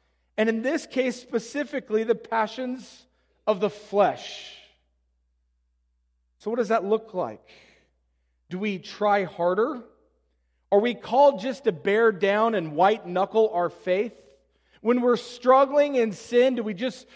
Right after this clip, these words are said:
strive more? Absolutely not.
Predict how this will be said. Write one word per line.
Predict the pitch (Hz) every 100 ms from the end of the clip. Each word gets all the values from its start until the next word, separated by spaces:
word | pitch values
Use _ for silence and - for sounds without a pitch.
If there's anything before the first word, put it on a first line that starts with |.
| -
strive | - - 233 247 240 240 202 - -
more? | 185 202 220 247 277 311 - _ _ _ _ _ _ _ _ _ _ _ _ _ _ _ _ _ _ -
Absolutely | 226 - 202 185 151
not. | 117 92